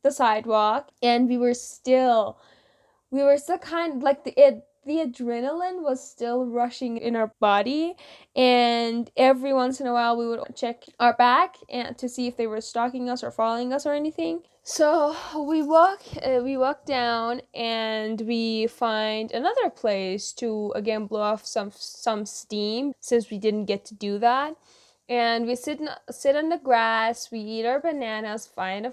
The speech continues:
<laughs> finally, we s-, we're there laughing, and then my friend or I, I don't know which one of us, we realized that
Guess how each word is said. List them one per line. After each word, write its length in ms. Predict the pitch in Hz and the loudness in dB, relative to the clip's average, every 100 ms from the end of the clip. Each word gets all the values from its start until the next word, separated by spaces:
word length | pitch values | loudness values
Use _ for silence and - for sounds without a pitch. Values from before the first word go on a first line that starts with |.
| 285 294 | -8 -4
<laughs> 180 | 247 | -2
finally, 600 | - 202 208 214 220 226 | 0 -2 -2 -6 -6 -6
we 160 | 220 214 | -6 -6
s-, 240 | 214 - - | -8 -14 -16
we're 500 | 214 220 214 202 - | -8 -6 -6 -8 -10
there 480 | - 226 262 269 269 | -16 -2 0 2 0
laughing, 800 | 254 247 247 254 - 269 262 - | 2 2 2 0 -6 -8 -8 -8
and 240 | 233 226 | -8 -6
then 400 | 302 494 403 302 330 - - _ _ - | 0 0 0 -6 -10 -18 -20 _ _ -4
my 180 | 247 262 | 0 0
friend 640 | 262 - 370 339 277 277 | -2 -2 0 0 -4 -2
or 180 | 254 - | 0 2
I, 280 | 262 254 226 | 4 4 2
I 60 | 233 | -4
don't 100 | 220 | -4
know 140 | 220 | -2
which 220 | 226 - | -2 -2
one 120 | 240 | -2
of 120 | 269 233 | 0 0
us, 260 | 220 - | 0 -2
we 220 | 233 247 | -6 -2
realized 640 | 247 349 415 330 240 233 - | 0 0 0 0 0 -2 -2
that 280 | 233 226 | 0 -2